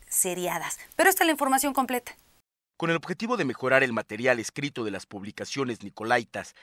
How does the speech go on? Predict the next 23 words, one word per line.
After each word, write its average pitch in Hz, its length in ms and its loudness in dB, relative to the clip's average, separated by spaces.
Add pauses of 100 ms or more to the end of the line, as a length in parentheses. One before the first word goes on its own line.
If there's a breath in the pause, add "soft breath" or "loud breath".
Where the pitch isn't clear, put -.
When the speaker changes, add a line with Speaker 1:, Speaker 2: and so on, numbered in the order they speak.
(120 soft breath)
Speaker 2:
y 165 120 -6
dirigido 147 400 -4
a 156 40 4
los 120 160 -4
editores 123 460 -4
de 104 60 -8
las 98 160 -10
publicaciones 104 1000 -8
y 139 160 0
a 117 80 6
aquellos 160 380 -4
profesores 117 600 -8
e 110 40 -10
investigadores 101 800 -8 (320 soft breath)
que 151 80 -2
deseen 185 400 -2
colaborar 120 540 2
en 123 100 0
alguna 113 380 -4
de 101 80 -6
las 92 220 -8
veintidós 113 520 -6
revistas 117 720 -8